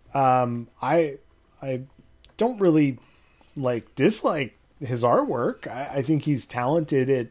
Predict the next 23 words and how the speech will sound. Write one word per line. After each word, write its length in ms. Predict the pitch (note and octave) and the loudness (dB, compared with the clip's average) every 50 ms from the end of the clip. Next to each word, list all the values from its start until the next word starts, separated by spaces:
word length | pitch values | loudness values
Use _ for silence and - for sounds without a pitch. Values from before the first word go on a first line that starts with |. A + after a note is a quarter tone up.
| _ - | _ -12
uh, 360 | - A#2+ A#2+ A2+ A2+ A2 A2 G#2+ - _ - - - - _ - _ _ - | -8 -6 -4 -4 -4 -6 -6 -10 -12 _ -20 -20 -20 -20 _ -20 _ _ -8
you 100 | C#3 C3+ | -4 -2
know, 220 | B2+ G#2+ G#2+ A2 | 0 0 0 0
anatomy, 600 | G#2+ A2 A#2+ D3 D#3+ D#3+ D#3+ D#3 D3+ D3+ D#3 D#3 | -2 -2 -2 -2 0 2 2 2 2 4 4 2
and 140 | D3 C3+ A#2+ | 2 0 -2
he's, 300 | A#2+ A#2+ A#2 G#2+ - - | -4 -6 -6 -6 -8 -8
he's 240 | C3+ B2 A2+ - - | -8 -8 -8 -8 -2
good 180 | - C3 B2+ | -2 0 2
at 140 | C3+ B2+ - | 2 0 0
these 180 | C3 A#2+ G#2+ - | -4 -6 -6 -6
kind 200 | - A#2+ A#2 A2 | -6 -6 -4 -4
of 80 | G#2+ | -4
things. 240 | - C3 A#2+ - - - - - - - - - - | -4 -6 -6 -6 -10 -16 -20 -20 -20 -20 -20 -12 -2
I 140 | C#3 D3 | 2 2
do 300 | D3+ C#3 - E3 F#3 G3+ | 2 2 2 2 2 2
find 440 | G3 - - F#3+ F3 E3 D#3+ D#3 C#3+ | 0 0 0 0 2 2 2 0 0
that 160 | C3+ C#3 C3+ | 0 -2 0
his 200 | C3+ C#3+ C3 - | 0 0 -2 -2
style, 720 | - - - C#3+ B2+ C3 C3 C3+ C3 C3 B2+ B2 A#2+ A#2+ - - | -4 -2 -2 -2 0 0 0 0 0 0 0 0 -2 -6 -8 -10
uh, 460 | - A#2 A2+ A2 A2 A2 G#2+ G#2+ G#2+ G#2+ | -8 -6 -4 -4 -4 -4 -6 -6 -8 -8
is 160 | A#2 C3+ A#2 C3+ | -8 -4 -2 -2
a 60 | C3 | 0
little, 640 | B2+ B2 B2 C#3 D#3 D#3+ F3 E3 C#3+ A#2+ A#2 B2+ | 0 0 0 2 4 4 6 4 4 2 -4 -6